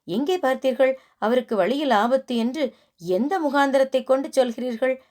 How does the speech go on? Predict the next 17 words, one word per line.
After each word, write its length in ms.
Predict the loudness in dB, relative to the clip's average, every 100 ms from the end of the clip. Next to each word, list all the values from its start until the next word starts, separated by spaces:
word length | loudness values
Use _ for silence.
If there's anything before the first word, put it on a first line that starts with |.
| _
என்று 320 | -2 0 0
கேட்டான். 460 | 0 0 2 0 0 _ _ _
"பொன்னா, 720 | -4 -2 -2 -2 -2 -2 -2 -6 _ -6
இதென்ன 460 | 0 0 2 0
உன்னிடம் 360 | 0 0 0 0
இந்த 240 | 0 -2
மாறுதல்? 460 | 0 -2 -2 -4 -6 _ _
நான் 360 | -8 -2 0 2
சொல்வதில் 500 | 2 0 0 -2 -2
சந்தேகப்பட்டு 840 | -2 0 0 0 -2 -2 -2 -2 _ _
முகாந்திரம் 600 | -8 0 2 2 0 0
கேட்கக்கூட 480 | -2 0 -2 0 2
ஆரம்பித்து 600 | 4 2 0 -2 -2 -2
விட்டாயே. 420 | 0 2 2 -2 -4 _ _ -8
நல்லது, 560 | -2 -2 -2 -6 -10 _ _
சொல்கிறேன் 640 | -4 0 0 0 0 -2
கேள். 260 | 0 0